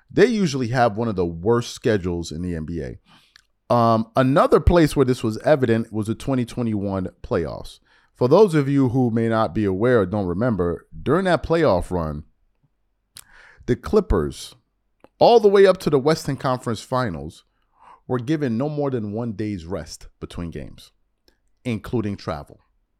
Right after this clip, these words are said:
Other teams, you see them rest for two days, some teams three days. And the Clippers, they were playing every other night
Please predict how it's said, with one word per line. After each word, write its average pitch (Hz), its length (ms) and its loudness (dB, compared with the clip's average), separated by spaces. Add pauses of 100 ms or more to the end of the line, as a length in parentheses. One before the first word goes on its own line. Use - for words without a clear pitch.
(460)
Other 175 260 6
teams, 170 380 0
you 110 100 0
see 117 140 -4
them 104 160 -2
rest 90 180 -6
for 80 100 -12
two 180 220 -6
days, 160 560 -2
some 113 460 -6
teams 101 300 -8
three 165 260 2
days. 156 340 4
And 117 120 -4
the 101 60 -4
Clippers, - 540 -2
they 131 140 0
were 123 100 2
playing 143 480 -2 (460)
every 190 600 2 (160)
other 151 440 6
night 120 600 0